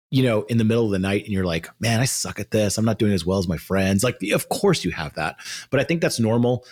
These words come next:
And I think it's normal to be, ab-, I think you should be, this is my personal thing. I think you should be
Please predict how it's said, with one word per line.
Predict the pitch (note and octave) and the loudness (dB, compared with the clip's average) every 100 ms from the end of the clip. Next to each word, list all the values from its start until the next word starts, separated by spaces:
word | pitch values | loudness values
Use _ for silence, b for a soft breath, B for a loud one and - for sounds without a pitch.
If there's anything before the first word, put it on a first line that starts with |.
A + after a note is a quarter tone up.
| B - | B -4
And | |
I | C#3 | 0
think | F3 | 0
it's | E3+ B2 | 0 2
normal | A#2+ B2+ B2 | 2 2 0
to | A#2 | 0
be, | A2 A2 | 0 2
ab-, | F#2+ - | 0 -4
I | |
think | - D#3 | -4 -2
you | E3 | 0
should | - B2 | 0 2
be, | A2 G#2+ G#2+ - | 2 2 0 -2
this | C3+ | 0
is | A#2+ | 0
my | G2 | -2
personal | - G#2+ - F#2+ | -2 -4 -2 -2
thing. | - E2+ F2 B B _ _ - | -2 -2 -2 B B _ _ -4
I | C3+ | 0
think | B3 | 2
you | C#4 | 2
should | G3+ | 2
be | D#3 D3+ C#3 | 4 2 0